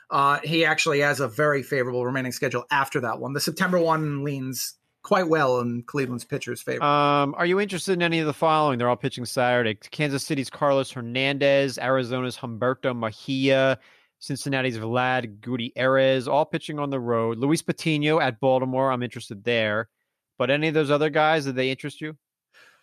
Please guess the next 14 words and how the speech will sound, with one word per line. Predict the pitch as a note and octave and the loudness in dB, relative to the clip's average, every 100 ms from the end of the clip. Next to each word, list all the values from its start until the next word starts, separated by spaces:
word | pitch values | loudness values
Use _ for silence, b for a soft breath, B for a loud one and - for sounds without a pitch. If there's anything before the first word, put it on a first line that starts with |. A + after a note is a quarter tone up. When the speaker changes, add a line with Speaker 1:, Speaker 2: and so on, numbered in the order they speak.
| b b - | b b -6
Speaker 1:
So | - F#3+ A3+ - _ _ | -2 0 -2 -10 _ _
one | G3+ F#3 A3+ | 0 2 4
note | A#3+ | 2
on | A3+ | 2
Patino | G#3 - A3+ A3+ G3+ | 0 -2 0 0 0
is | F#3 | 0
that | G3 F#3 F3+ | 0 0 -2
the | - | -8
beat | E3 G3 | -4 -2
reporters | G#3+ F#3+ F#3+ F#3 F3 | -2 -2 0 0 0
are | |
saying | E3 F#3+ F3+ D3+ | -2 -2 -2 -2
that | F3 E3+ E3 _ - | 0 0 -2 _ -2
they're | E3 E3 D#3 | 2 2 0